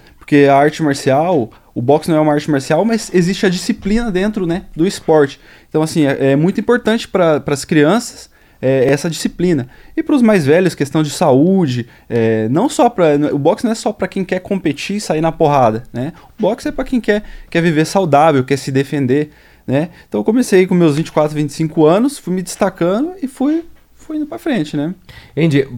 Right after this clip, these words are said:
Speaker 2: pelo seu relato, você contou aqui pra nós que você, é, começa ali essa sua trajetória num momento da vida muito delicado. Você passava por um momento muito complicado.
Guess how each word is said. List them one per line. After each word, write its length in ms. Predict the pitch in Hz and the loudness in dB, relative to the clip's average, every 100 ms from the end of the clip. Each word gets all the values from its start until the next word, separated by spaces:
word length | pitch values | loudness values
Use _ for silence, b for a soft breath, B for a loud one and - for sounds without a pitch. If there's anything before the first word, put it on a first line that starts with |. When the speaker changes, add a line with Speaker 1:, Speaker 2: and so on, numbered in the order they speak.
| - | 0
Speaker 2:
pelo 200 | 196 190 | 2 2
seu 200 | 160 131 | 2 4
relato, 580 | 104 107 120 110 113 | 4 4 4 2 -2
você 560 | 98 113 110 - 139 127 - | 0 0 0 2 2 2 -2
contou 320 | 127 110 107 | -2 0 0
aqui 160 | 98 101 | -2 -2
pra 180 | 104 | 0
nós 280 | 104 107 123 | 2 2 0
que 60 | 131 | -2
você, 580 | 131 - 117 107 110 - | -4 -2 0 2 0 -4
é, 420 | 98 87 82 - - | -8 -8 -10 -12 -4
começa 540 | 117 107 120 135 110 | -2 2 0 0 -2
ali 120 | 98 | 0
essa 220 | 107 - | 0 -2
sua 220 | 95 101 95 | -6 -4 -4
trajetória 720 | 98 95 101 - 110 123 143 | -2 -2 -2 0 4 4 4
num 120 | 143 | 2
momento 440 | 143 131 113 131 156 | 2 4 2 0 0
da 160 | 143 | -2
vida 220 | 107 123 | 0 -2
muito 240 | 135 143 - | -2 -2 -2
delicado. 580 | - - 135 127 107 87 | -4 0 2 4 2 -2
Você 160 | 90 | -8
passava 480 | - 104 - 139 143 | -6 -4 2 2 2
por 140 | 135 | -2
um 40 | 127 | 0
momento 360 | 117 117 113 | 0 0 -2
muito 180 | 120 117 | -4 -4
complicado. 720 | - 113 123 - 107 110 120 | -2 -2 -2 0 2 4 2